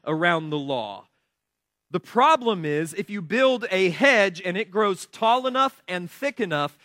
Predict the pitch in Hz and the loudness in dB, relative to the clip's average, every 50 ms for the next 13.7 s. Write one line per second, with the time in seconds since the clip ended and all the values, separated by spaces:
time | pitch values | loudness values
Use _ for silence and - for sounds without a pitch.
0 | _ _ _ 151 165 220 220 - - 247 233 226 226 - - - - 285 269 226 | _ _ _ -12 -10 -10 -10 -4 -4 -2 -2 -2 -6 -8 -12 -8 -6 -4 -4 -4
1 | 185 175 175 175 165 - _ _ - 156 180 196 202 208 202 - - - - 190 | -4 -6 -8 -8 -10 -14 _ _ -2 0 0 2 2 0 -2 -6 -12 -6 -6 -6
2 | - - - 240 262 277 269 185 202 196 160 147 151 143 147 156 151 - _ _ | -8 0 4 4 4 4 2 -2 -6 -6 -6 -4 -4 -2 -2 -4 -4 -8 _ _
3 | 156 147 202 214 226 233 226 190 147 120 101 98 101 90 _ _ _ _ _ _ | -6 -2 2 4 4 4 4 2 0 -4 -8 -12 -18 _ _ _ _ _ _ _
4 | _ _ _ _ _ _ _ _ _ _ _ _ _ _ _ _ _ _ _ _ | _ _ _ _ _ _ _ _ _ _ _ _ _ _ _ _ _ _ _ _
5 | _ _ _ _ _ 139 147 143 135 147 175 214 226 220 220 220 180 185 185 175 | _ _ _ _ _ -10 -10 -8 -8 -6 -6 -4 -4 -4 -4 0 2 2 2 0
6 | 151 135 160 151 131 120 180 196 208 202 185 160 147 147 - 139 139 127 147 139 | -2 -6 -10 -10 -4 -2 0 0 2 0 0 -2 -2 -4 -6 -8 -8 -6 -8 -8
7 | 131 131 127 123 127 127 123 120 147 156 143 139 127 - - _ - - 190 175 | -6 -4 -4 -2 -2 -4 -4 -6 -8 -6 -6 -6 -8 -10 -16 _ -8 -4 -2 -2
8 | 147 131 - - 151 143 139 123 113 113 160 156 165 180 170 160 156 160 143 131 | -2 -2 -6 -12 -14 -14 -14 -14 -8 -4 -2 0 2 2 0 -2 -6 -12 -12 -14
9 | - - - 185 156 127 117 - - _ _ _ _ _ _ - 139 131 - - | -14 -8 -4 -2 -2 -2 -2 -6 -12 _ _ _ _ _ _ -12 -12 -10 -6 -6
10 | 160 156 151 147 143 131 - - - _ _ _ _ 123 127 110 - - - - | -6 -6 -6 -8 -12 -14 -16 -16 -18 _ _ _ _ -12 -12 -12 -10 -14 -14 -14
11 | - 143 151 139 117 104 101 98 95 _ _ _ _ _ _ _ _ _ _ _ | -14 -10 -8 -8 -8 -8 -12 _ _ _ _ _ _ _ _ _ _ _ _ _
12 | _ _ _ _ _ _ _ _ 135 139 151 151 135 151 165 165 165 - 190 165 | _ _ _ _ _ _ _ _ -8 -6 -6 -6 -2 -2 -2 -2 -2 -6 -8 -10
13 | - - - 247 254 226 - - 139 107 95 92 95 | -10 -8 -6 -6 -6 -6 -8 -10 -14 -14 -14 -18 _